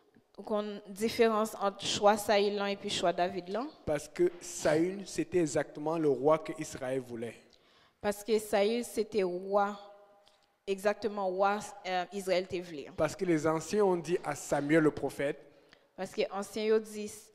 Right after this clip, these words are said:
Speaker 1: ah, ah, ils ont demandé Samuel le prophète,
Speaker 2: donne-nous
Speaker 1: non ?
Speaker 2: un roi comme les autres pays, les autres nations.
Speaker 1: Ban nous un roi tant que l'autre nation, yo.
Speaker 2: Saül était grand,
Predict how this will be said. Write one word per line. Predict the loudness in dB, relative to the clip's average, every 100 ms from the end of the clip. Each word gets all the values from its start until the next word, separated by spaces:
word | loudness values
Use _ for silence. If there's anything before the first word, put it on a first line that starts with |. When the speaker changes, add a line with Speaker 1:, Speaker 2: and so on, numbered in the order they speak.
| _
Speaker 1:
ah, | -10 -6
ah, | -4 -4 -4
ils | 0 4
ont | 4 10
demandé | 10 10 4 2
Samuel | -2 -4 -2 -2 -2
le |
prophète, | 0 6
Speaker 2:
donne-nous | 6 6 2
Speaker 1:
non ? | 6
Speaker 2:
un |
roi | 6 10 8 6
comme | 0 2
les | -2 -2
autres | -4 -4
pays, | -12 -10 -10 -10 -2
les | -2 0
autres | -4 -4
nations. | -6 -6 -8 -8 -10 -20
Speaker 1:
Ban | -6 0 0
nous | 0 -4
un | -4 -2
roi | 0 -2 -2
tant | -8
que | -10 -6
l'autre | 0 0 0 -20 -10
nation, | -10 -8 -10 -10
yo. | -14 -14
Speaker 2:
Saül | -2 2 2
était | 0 -4
grand, | -6 -8 -8